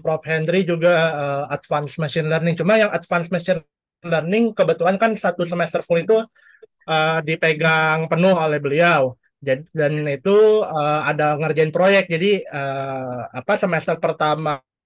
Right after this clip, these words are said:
eh, data science computation course itu bisa di-extend ke situ, Pak. Jadi jatahnya kayak seolah kayak sa-, satu semester gitu, da-, apa,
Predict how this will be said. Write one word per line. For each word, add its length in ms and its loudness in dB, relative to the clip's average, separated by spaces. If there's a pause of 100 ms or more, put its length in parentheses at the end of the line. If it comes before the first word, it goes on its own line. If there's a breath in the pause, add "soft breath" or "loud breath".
(140)
eh, 160 -8
data 240 2
science 320 -2
computation 720 -4
course 240 0
itu 160 -2
bisa 320 0
di-extend 640 -4
ke 160 4
situ, 320 0
Pak. 240 -4 (1500)
Jadi 320 2
jatahnya 480 0
kayak 240 2
seolah 240 2
kayak 240 2
sa-, 160 -2
satu 240 -2
semester 400 2
gitu, 240 0
da-, 160 -2
apa, 220 -4